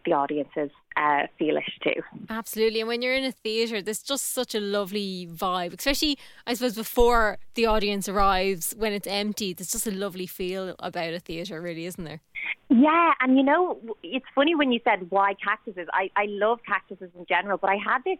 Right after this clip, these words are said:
Speaker 1: image when I was writing the play of how cool it would be to, like, walk into a theatre
Speaker 2: <laughs>
Speaker 1: space and almost feel like you're in a botanical garden. And i-, there is that expectation when you go to see a play, before the play's even begun, when you're even just looking at the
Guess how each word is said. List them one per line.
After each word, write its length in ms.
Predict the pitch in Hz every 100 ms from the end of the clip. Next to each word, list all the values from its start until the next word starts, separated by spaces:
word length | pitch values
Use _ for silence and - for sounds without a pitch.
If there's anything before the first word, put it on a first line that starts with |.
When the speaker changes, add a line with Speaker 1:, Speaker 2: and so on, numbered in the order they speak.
| -
Speaker 1:
image 220 | 208 220
when 140 | 196 190
I 100 | 180
was 140 | 180 165
writing 480 | 156 165 165 175 170
the 80 | -
play 260 | 170 170 160
of 80 | -
how 220 | 180 175 -
cool 180 | 190 185
it 100 | -
would 120 | 175
be 160 | 175 170
to, 80 | 180
like, 120 | 165 -
walk 320 | 170 160 170
into 240 | 170 -
a 40 | 165
theatre 320 | 170 160 160
Speaker 2:
<laughs> 80 | 190
Speaker 1:
space 240 | 180 160 -
and 160 | 180 -
almost 340 | 190 185 190 -
feel 100 | 185
like 140 | 170 -
you're 100 | 175
in 100 | 170
a 40 |
botanical 600 | 165 - 175 165 - 165
garden. 460 | 156 147 156 214 254 - - - - -
And 380 | 208 190 185 - _ _ -
i-, 180 | 240 220
there 180 | 247 240
is 160 | 277 294
that 140 | 254 220
expectation 680 | 214 _ 226 208 220 202 202
when 140 | 202
you 160 | 190 196 - _ _ _ _ _ -
go 180 | 202 208
to 160 | 214 233
see 120 | 196
a 40 |
play, 400 | 170 196 196 180 175
before 300 | 190 220 220
the 60 |
play's 240 | 240 214 208
even 200 | 190 180
begun, 480 | 175 - 202 175 165
when 100 | 175
you're 100 | 175
even 220 | 185 190
just 160 | 185 190
looking 260 | 185 175
at 120 | 165
the 60 | 190